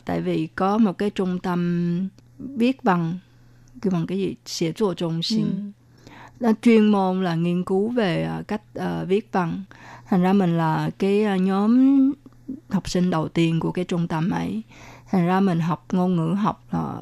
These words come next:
Speaker 1: một học, à, học các chuyên môn về, về ngôn ngữ tiếng Hoa đó, phân cách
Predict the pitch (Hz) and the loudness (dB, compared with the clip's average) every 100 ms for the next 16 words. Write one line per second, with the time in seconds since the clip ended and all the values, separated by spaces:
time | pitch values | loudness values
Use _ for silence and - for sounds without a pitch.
0 | 196 208 196 - - - - - - 170 | -10 -8 -8 -10 -8 -6 -6 -8 -4 -2
1 | 165 - 135 196 - - - - 196 196 | -4 -8 -10 -14 -18 -20 -20 -14 -10 -6
2 | 240 247 - 202 185 180 175 175 165 - | -4 -2 4 4 4 0 0 -2 -4 -6
3 | - - 170 165 160 160 170 185 180 165 | -8 -10 -8 -6 -4 -4 -2 -2 -2 -4
4 | 170 233 208 196 175 170 180 185 180 202 | -2 -2 0 -2 -2 -4 -6 -6 -6 -6